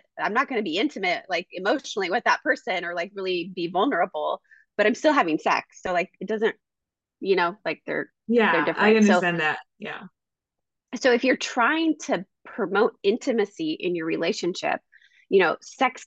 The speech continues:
Speaker 1: can be one of those ways, but I really, when I work with couples, one of the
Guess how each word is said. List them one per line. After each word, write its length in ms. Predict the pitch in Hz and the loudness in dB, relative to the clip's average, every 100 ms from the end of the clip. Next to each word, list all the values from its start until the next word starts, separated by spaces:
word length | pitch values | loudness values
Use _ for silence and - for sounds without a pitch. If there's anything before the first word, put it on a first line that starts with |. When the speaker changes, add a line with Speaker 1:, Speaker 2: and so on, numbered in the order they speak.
| - | -12
Speaker 1:
can 640 | - - 247 262 415 247 180 | -12 0 4 4 4 0 -4
be 380 | 127 165 339 - | -8 -6 -8 -10
one 200 | 160 175 | -8 -4
of 80 | 160 | -4
those 260 | 156 147 - | -4 -6 -2
ways, 300 | 156 143 - | -2 -2 -2
but 160 | 226 - _ _ - - | -2 -4 _ _ -14 -2
I 60 | |
really, 480 | 208 185 233 285 254 _ _ | -2 0 -2 -2 -4 _ _
when 220 | - 226 208 | -4 -2 -2
I 360 | - 202 277 269 | -2 0 0 -2
work 240 | 208 196 - | -2 -4 -4
with 140 | 208 | -6
couples, 440 | - 190 175 180 - | -4 -4 -2 -4 -4
one 100 | 185 | -6
of 80 | |
the 120 | 185 | -4